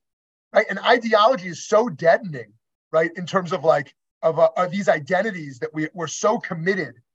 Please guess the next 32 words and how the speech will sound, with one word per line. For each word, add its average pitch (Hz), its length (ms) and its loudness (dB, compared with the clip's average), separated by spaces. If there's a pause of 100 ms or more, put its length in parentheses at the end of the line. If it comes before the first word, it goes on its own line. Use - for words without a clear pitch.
(220)
to, 170 160 -4
and 147 140 -6
anything 226 300 -2
that 185 120 -2
doesn't 175 220 -6
fit 233 260 -2
into 202 200 -2
that 175 120 2
identity 170 560 2
and 147 80 -6
that 147 100 0
ideology 151 840 2 (200)
has 175 160 4
to 180 80 -14
be 165 100 -10
discarded. 185 520 0 (580)
And 185 260 0
that's 196 240 4
why 196 260 6
I 180 80 2
would 175 140 -4
love 185 200 2
to 220 60 -6
see - 140 -8
a 160 80 -2
post-ideological 165 1080 0
Judaism. 147 480 -8 (320)
We 185 100 -6
move 190 240 -2
away 165 300 4
from 190 180 0
denominations. 156 960 -4